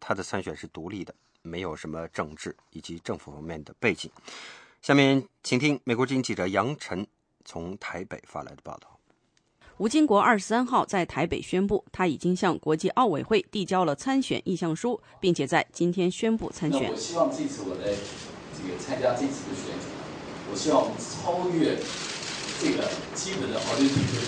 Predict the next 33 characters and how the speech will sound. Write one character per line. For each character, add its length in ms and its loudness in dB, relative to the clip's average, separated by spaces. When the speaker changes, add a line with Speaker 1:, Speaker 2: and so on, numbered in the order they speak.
Speaker 3:
比 80 -2
例 80 -2
啊， 80 -2
能 80 -6
够 80 4
更 160 6
进 220 0
入 20 -4
另 160 2
外 100 0
一 80 -4
个 60 -6
境 260 -8
界 80 -8
来 80 -4
发 80 -2
展。 100 -4
那 240 4
当 160 0
然， 160 0
我 80 -4
的 160 -4
主 160 -2
要 140 8
的 100 -2
一 80 -4
个 240 -6
这 160 -12
个 400 -8
主 240 -10
题 320 -8
在 160 0
这 80 -4